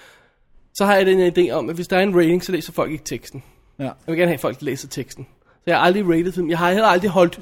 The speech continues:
Speaker 1: styr på, hvad, hvad, hvad ratings film burde have og sådan noget. Ganske få gange har jeg rated film, for eksempel når jeg er blevet nødt til at gøre det i nogle af de her filmblade, jeg har anmeldt,
Speaker 2: Men du
Speaker 1: eller
Speaker 2: gør det også
Speaker 1: på,
Speaker 2: på, på dit teen
Speaker 1: på
Speaker 2: website.
Speaker 1: teen-sitet, fordi der bliver rated i små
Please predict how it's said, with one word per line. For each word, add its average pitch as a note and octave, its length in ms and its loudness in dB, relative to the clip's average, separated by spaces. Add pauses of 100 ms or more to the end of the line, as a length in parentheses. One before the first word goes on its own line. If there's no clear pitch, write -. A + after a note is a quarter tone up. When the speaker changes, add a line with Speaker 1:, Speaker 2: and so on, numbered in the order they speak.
(120)
Speaker 1:
styr G#3 380 -4
på, F3+ 240 0
hvad, E3 260 0 (440)
hvad, D#3+ 200 -2
hvad D#3+ 240 0
ratings F3 560 2
film F3 220 -6
burde E3+ 200 2
have D#3 180 -2
og D3+ 60 -10
sådan F3 80 -6
noget. C#3 160 -6 (440)
Ganske A3+ 280 0
få G3 160 0
gange F3+ 240 2
har G3 100 2
jeg F3 120 4
rated E3+ 240 2
film, F3 220 -4
for F3 80 -10
eksempel F#3+ 240 0
når F3+ 80 2
jeg D#3 60 0
er D3+ 40 -8
blevet D#3 140 0
nødt F3+ 140 4
til F3+ 100 -2
at D3+ 60 -2
gøre D3 200 0
det D#3+ 100 -2
i D#3+ 40 0
nogle D#3 160 -2
af C#3+ 60 -6
de D#3 80 -8
her C#3 40 -4
filmblade, E3 400 -4
jeg E3+ 80 0
har C#3 60 -2
anmeldt, D#3+ 320 -2
Speaker 2:
Men D#3 60 -4
du D#3+ 60 -2
Speaker 1:
eller D#3+ 100 4
Speaker 2:
gør D#3 60 4
det D#3 80 4
også E3 140 0
Speaker 1:
på, E3+ 80 -2
Speaker 2:
på, - 60 -10 (120)
på E3+ 120 0
dit D3+ 140 -6 (140)
teen E3 120 -4
Speaker 1:
på D#3+ 60 -6
Speaker 2:
website. D#3 260 -4
Speaker 1:
teen-sitet, F#3 540 4
fordi E3 160 -6
der F3 80 2
bliver E3+ 180 2 (100)
rated D#3 240 0
i F3 40 -2
små - 340 -6